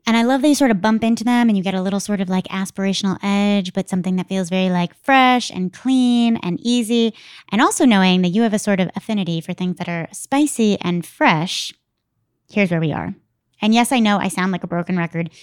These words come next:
talking about the two scents I'm about to recommend because I do recommend them all the time. But you know what?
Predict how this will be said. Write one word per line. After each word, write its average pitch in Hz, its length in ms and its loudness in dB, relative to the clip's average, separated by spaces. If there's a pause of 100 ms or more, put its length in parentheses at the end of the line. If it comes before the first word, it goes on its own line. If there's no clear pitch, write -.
(160)
talking 196 300 -2
about 180 160 -2
the - 80 -10
two 185 140 -4
scents 180 240 -4
I'm 180 60 -2
about 175 200 -4
to - 80 -8
recommend 226 500 0
because 185 220 -4
I 175 60 0
do 175 160 0
recommend 175 340 0
them 170 220 -2
all 160 100 -4
the 165 100 -4
time. 185 300 0 (300)
But 196 160 -6
you 196 80 -2
know 185 100 0
what? 175 300 0